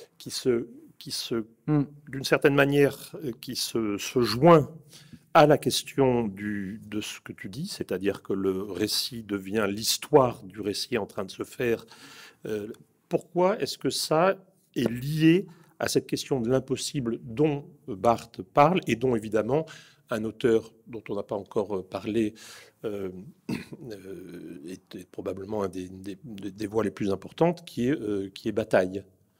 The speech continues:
Speaker 2: Hmm. Alors, c'est, c'est sans doute là, d'ailleurs, que le,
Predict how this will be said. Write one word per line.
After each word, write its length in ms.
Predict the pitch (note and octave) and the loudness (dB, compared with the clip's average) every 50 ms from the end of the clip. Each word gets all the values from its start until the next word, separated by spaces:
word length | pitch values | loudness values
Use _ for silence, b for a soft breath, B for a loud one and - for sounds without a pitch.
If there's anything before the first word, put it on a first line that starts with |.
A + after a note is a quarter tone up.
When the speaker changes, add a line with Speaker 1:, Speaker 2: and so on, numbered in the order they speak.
| _ _ | _ _
Speaker 2:
Hmm. 200 | A#2 A2+ A2 G#2 G2 F#2 - - - _ _ _ _ _ _ B B B B B B B B B B B B B B B - | -6 -4 -4 -4 -6 -8 -12 -20 -20 _ _ _ _ _ _ B B B B B B B B B B B B B B B 0
Alors, 300 | C3+ C#3 B2 - - - | 4 4 4 4 2 -2
c'est, 300 | - - - - - - | -10 -8 -8 -8 -8 -8
c'est 220 | - - - D#3 C3+ | -8 -6 -6 -6 -6
sans 200 | - - E3+ F3 | -4 -6 -6 -6
doute 320 | D#3 D#3+ D#3+ D3+ - - | -6 -6 -8 -8 -10 -8
là, 180 | D#3 D#3+ E3 E3+ | -6 -4 -4 -4
d'ailleurs, 440 | D#3 D3+ D3 C#3 C#3+ D#3 D#3 D#3 D#3 | -4 -4 -4 -4 -4 -6 -6 -8 -6
que 100 | - C#3 | -6 -4
le, 460 | B2+ B2+ B2+ A#2+ A#2 A2+ A2+ A2+ A#2 | -2 -2 -2 -2 -2 -2 -4 -6 -8